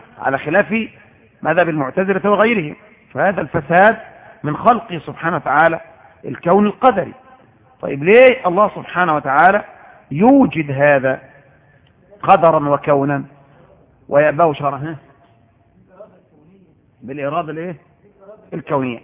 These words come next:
ال-، و-، وما معنى الإرادة الكونية؟ يعني الإرادة الكونية تتعلق بإيه؟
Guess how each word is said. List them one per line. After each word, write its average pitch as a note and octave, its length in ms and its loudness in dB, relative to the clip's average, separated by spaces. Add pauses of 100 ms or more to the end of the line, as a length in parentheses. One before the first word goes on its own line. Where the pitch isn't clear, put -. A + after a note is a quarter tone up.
ال-، E3+ 180 -2 (100)
و-، D#3 180 2 (120)
وما F3+ 360 2
معنى F3 260 0
الإرادة E3+ 320 -2
الكونية؟ D#3 520 -6 (840)
يعني C#3+ 260 -4
الإرادة F3 320 0
الكونية E3+ 340 0
تتعلق F3+ 720 0 (360)
بإيه؟ E3 400 -6